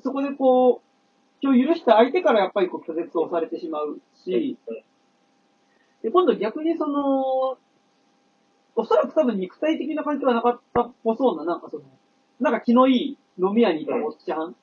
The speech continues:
Speaker 2: うん。うん。うん。
Speaker 1: と一緒に、まあ、今度こう、一緒に過ごすようになって、
Speaker 2: うん。
Speaker 1: で、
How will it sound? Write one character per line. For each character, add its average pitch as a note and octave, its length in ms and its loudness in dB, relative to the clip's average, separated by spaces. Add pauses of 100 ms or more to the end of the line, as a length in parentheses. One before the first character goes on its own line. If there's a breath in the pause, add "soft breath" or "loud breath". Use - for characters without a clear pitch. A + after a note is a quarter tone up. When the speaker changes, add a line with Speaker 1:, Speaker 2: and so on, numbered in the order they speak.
(120)
Speaker 2:
う B2+ 60 -8
ん。 B2 40 -6
う A#2+ 40 -6
ん。 A2+ 60 -10 (540)
う - 60 -8 (140)
ん。 A3+ 40 -12
Speaker 1:
と - 100 -20
一 A#3+ 180 -2 (180)
緒 C#4 80 0
に、 C#4+ 400 -2 (100)
ま A3+ 140 2
あ、 - 40 0
今 A3+ 200 -2
度 E3 100 -2
こ D3 680 -4
う、 - 20 -20 (180)
一 - 220 -6
緒 G#3+ 40 -6
に G3+ 120 -8
過 - 160 -16
ご G#3 160 -4
す F#3 120 -4
よ E3 120 2
う C#3+ 80 -6
に C3+ 100 -6
な C3+ 80 -8
っ - 60 -20 (160)
て、 D3+ 320 0 (560)
Speaker 2:
う - 20 -16
ん。 - 20 -6
Speaker 1:
で、 F3 600 0